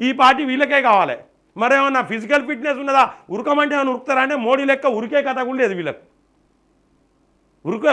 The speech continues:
ఉరికేటోళ్ళు లేదా వీళ్ళు? ఇది జాతిరత్న నంబర్ టూ మిత్రులారా. ఎంపీ పదవి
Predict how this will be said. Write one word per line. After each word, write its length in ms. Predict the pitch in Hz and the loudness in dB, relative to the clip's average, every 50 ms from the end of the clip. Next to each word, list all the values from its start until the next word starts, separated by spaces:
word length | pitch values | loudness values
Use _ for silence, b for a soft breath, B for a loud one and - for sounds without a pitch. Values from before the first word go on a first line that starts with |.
| 220 | 2
ఉరికేటోళ్ళు 380 | 226 233 240 294 294 311 302 285 | 2 2 2 2 4 4 4 4
లేదా 140 | 254 254 302 330 370 | 4 2 2 0 0
వీళ్ళు? 200 | 359 311 214 151 - - _ _ _ _ _ _ _ _ _ _ _ _ _ _ _ _ _ _ _ _ _ _ _ _ _ - 160 214 | 0 -2 -2 -4 -8 -12 _ _ _ _ _ _ _ _ _ _ _ _ _ _ _ _ _ _ _ _ _ _ _ _ _ -12 -10 -8
ఇది 120 | 240 254 196 151 190 | -8 -8 -4 0 2
జాతిరత్న 520 | 196 240 226 269 269 285 285 - 294 285 | 2 2 2 2 0 0 0 0 -4 -4
నంబర్ 300 | 277 277 269 262 269 - - - | -2 -2 -2 -4 -4 -4 -4 -4
టూ 80 | 254 285 277 | -4 -2 -2
మిత్రులారా. 380 | 262 214 240 233 214 202 190 170 - b b b b b | -4 -2 0 2 2 4 2 0 -2 b b b b b
ఎంపీ 360 | 160 214 254 208 - 302 294 | -4 -4 -2 -2 0 0 0
పదవి 300 | 226 285 269 262 254 240 | 2 2 2 2 2 0